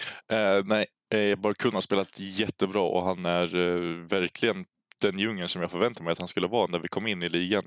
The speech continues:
Och, eh, han gör allting rätt samtidigt som han måste vara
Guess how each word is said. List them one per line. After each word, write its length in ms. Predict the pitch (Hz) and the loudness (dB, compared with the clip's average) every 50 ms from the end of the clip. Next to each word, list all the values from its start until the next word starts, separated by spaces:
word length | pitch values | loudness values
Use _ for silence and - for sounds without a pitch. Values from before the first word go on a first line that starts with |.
| - | -4
Och, 360 | - 90 90 - _ - - 90 | -10 -10 -10 -10 _ -10 -4 -2
eh, 260 | 90 90 90 90 - - - - - - - - - - - - - - - _ _ _ _ _ _ - | 0 0 0 -2 -4 -6 -16 -20 -18 -18 -20 -20 -20 -20 -20 -20 -20 -20 -20 _ _ _ _ _ _ -4
han 260 | - 82 98 104 98 107 | -2 0 0 0 0 2
gör 260 | 107 - - 117 - | 2 2 4 2 2
allting 460 | - 127 120 107 - - 95 98 104 | 0 0 -2 -4 -4 -4 -2 0 0
rätt 220 | 120 113 - - | 0 0 0 -2
samtidigt 440 | - - - 113 101 101 - 120 107 | -2 -2 0 0 0 0 0 -2 0
som 80 | - 101 | 0 0
han 80 | 95 | 0
måste 300 | 98 98 - - - - | -2 -2 -4 -4 -2 -2
vara 360 | 110 101 98 95 92 95 95 | 0 2 4 4 4 4 2